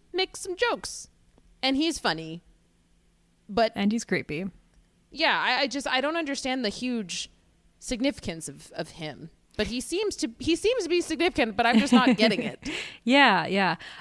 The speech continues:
Speaker 2: I cannot say that I can fully explain it, because I had a lot of the same questions that you do, but to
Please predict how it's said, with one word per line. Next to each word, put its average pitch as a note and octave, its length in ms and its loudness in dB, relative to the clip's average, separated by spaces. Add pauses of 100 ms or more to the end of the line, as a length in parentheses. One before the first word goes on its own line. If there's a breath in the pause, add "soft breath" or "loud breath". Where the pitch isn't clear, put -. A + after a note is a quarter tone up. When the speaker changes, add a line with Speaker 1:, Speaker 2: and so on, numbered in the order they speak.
(100 loud breath)
Speaker 2:
I C4+ 520 6
cannot C4 420 4
say F#3+ 280 2
that F#3+ 180 0
I F3 200 2
can F3 240 -4
fully F3 320 -2
explain F3+ 400 -2
it, C4+ 100 0
because F3+ 240 -4
I E3+ 60 0
had E3+ 140 0
a - 40 -4
lot - 160 -4
of - 80 -8
the - 80 -14
same E3 160 -4
questions E3+ 400 -4
that - 160 -4
you G3 140 -2
do, G#3+ 260 2
but - 380 -2
to G3+ 480 0